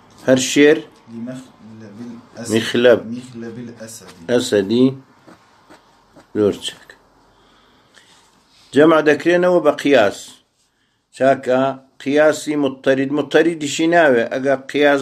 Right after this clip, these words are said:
Speaker 1: بوو هەر مضطرد دەبێ. یعنی قیاسەکە ئیستیسنای تێدانێ. ئاوا بڵێن. بۆیە کەلیمەی مضطردی هێناوە. قیاسێکی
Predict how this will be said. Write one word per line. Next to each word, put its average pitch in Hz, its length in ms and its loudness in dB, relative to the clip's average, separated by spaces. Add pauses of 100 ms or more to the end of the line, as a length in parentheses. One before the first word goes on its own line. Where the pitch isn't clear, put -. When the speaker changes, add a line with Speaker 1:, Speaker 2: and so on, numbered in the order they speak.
Speaker 1:
بوو 156 140 -2
هەر 151 180 2
مضطرد 147 500 -4
دەبێ. 87 260 -8 (1300)
یعنی 151 240 2 (100)
قیاسەکە 151 560 2
ئیستیسنای 139 600 -2
تێدانێ. 92 420 -6 (100)
ئاوا 104 340 2
بڵێن. 85 320 -10
بۆیە 110 260 0
کەلیمەی 98 400 -6
مضطردی 95 580 -6
هێناوە. 85 340 -10 (580)
قیاسێکی 131 600 2